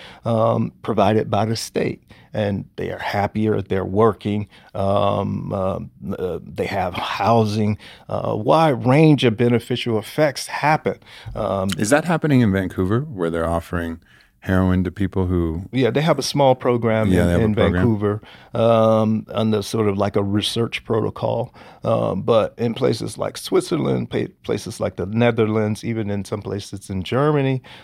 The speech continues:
Speaker 1: um, they do this kind of thing, and, and they have a larger sort of,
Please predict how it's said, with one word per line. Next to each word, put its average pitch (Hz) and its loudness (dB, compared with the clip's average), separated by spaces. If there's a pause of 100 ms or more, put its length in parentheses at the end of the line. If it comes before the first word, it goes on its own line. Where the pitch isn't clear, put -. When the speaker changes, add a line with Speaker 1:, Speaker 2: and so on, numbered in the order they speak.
(100)
Speaker 1:
um, 104 -2
they 110 2
do 113 0
this 101 -2
kind 104 -2
of 98 -4
thing, 110 -4
and, 104 -2
and 107 -4
they 104 -2
have 101 0
a 101 0
larger 95 -2
sort 104 -4
of, 92 -6